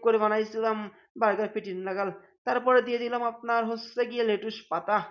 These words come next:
তো যাই হোক, আর এক যে বার্গার পাঠাইছিল সেই পেটির উপরে একটু গুড্ডি মেয়োনিজ দিয়ে দিলাম।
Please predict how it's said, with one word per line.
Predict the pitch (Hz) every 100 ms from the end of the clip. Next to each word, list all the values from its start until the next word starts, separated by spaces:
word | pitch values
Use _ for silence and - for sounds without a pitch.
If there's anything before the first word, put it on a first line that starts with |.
| - _ _ _ _ -
তো | 240
যাই | 240 247
হোক, | 269 285
আর | - 226
এক | 247 -
যে | 254
বার্গার | 240 202 208 214 220
পাঠাইছিল | 214 208 202 - 233 233 233 -
সেই | - 262
পেটির | 262 233 226
উপরে | 226 226 233
একটু | 220 220 - 262
গুড্ডি | 208 220 180 220
মেয়োনিজ | 214 208 226 240
দিয়ে | 190 208
দিলাম। | 202 220 220